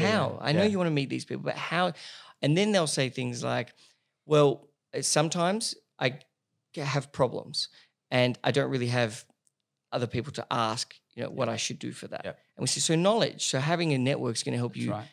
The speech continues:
Speaker 1: gain knowledge." Yes, that's gonna do it. And also, now that you mention it, it would be, uh, great to actually have these relationships and these friendships with people in my position. Okay, so you wanna build relationships and everything. And actually,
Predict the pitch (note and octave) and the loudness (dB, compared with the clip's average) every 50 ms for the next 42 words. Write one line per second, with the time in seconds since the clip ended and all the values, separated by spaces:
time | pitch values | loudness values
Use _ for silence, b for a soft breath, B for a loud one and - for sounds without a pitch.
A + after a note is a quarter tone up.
0 | _ _ - B2+ A#2+ A#2+ B2+ D#3 F#3 G3+ - - D3 - C#3 C#3 C3+ B2+ - - | _ _ 0 2 4 4 4 2 2 0 -2 -4 -4 -6 -2 0 0 0 0 -2
1 | D3 - - C#3 C3 B2+ C3 B B B B B B B B B _ - E3 F3+ | -4 -6 -4 -2 -2 -4 -4 B B B B B B B B B _ 0 0 0
2 | F3+ - A3+ D4+ D#4 - - F#3+ E3+ E3+ F#3+ G#3+ A3+ A3 A3 F#3 D#3+ C#3+ C#3+ C#3+ | 0 0 -2 -2 0 2 4 4 4 4 4 2 2 2 2 2 4 4 4 4
3 | D#3 - - C3+ B2 G2 - - - D#3 D3+ - - F#3+ G2 - G3+ E3 D3+ C#3+ | 4 2 0 0 -2 -4 -6 -4 -2 -2 -2 -2 -4 -6 -8 -6 -2 0 2 2
4 | C#3+ C#3+ - - - C3 A#2 - - - - - - C3+ C3 B2+ A#2 - - - | 2 0 -2 -4 -6 -4 -4 -4 -4 -6 -8 -2 2 2 2 2 2 -2 -4 -4
5 | B2 A#2+ A2+ - - _ - _ _ - C#3+ - - B2 A2+ B2+ C#3 C3+ C#3 E3 | -4 -4 -4 -6 -12 _ -20 _ _ -4 -2 -2 -2 -2 -4 -6 -4 -2 -2 -2
6 | F3+ F#3 - A#2+ A#2 A2+ A2+ G#2 G2 G2 - - - - - - - A#2+ - - | -2 -4 -6 -8 -6 -6 -6 -6 -4 -4 -4 -4 -6 -6 -8 -8 -6 -6 -6 -6
7 | - - A2+ A2+ - - - - - G#2 - - - - - - - F2+ G2 - | -6 -6 -6 -6 -6 -6 -8 -10 -14 -16 -12 -12 -12 -12 -10 -12 -10 -8 -8 -10
8 | - - - - - A#2+ - - - - - - A#3+ A#3+ - - - - D3+ D3+ | -10 -12 -16 -18 -14 -12 -10 -10 -10 -10 -12 -14 -14 -12 -10 -8 -6 -4 -2 0
9 | C#3 B2+ C3 C3+ B2+ B2 B2 B2 B2 C#3 D#3 D#3+ - G3 E3+ E3 E3+ G3 F#3 B | 0 0 -2 -4 -4 -4 0 0 2 2 0 0 -4 -4 -4 -2 -2 -2 -4 B
10 | B B B B B B B B B - - A3 - - - - - A#3+ A#3+ - | B B B B B B B B B -2 -2 -2 0 0 -2 0 0 0 0 0
11 | - - F3+ D#3+ D3+ C3+ C3 C3 C#3+ - | 0 0 2 2 2 2 2 -2 -6 -10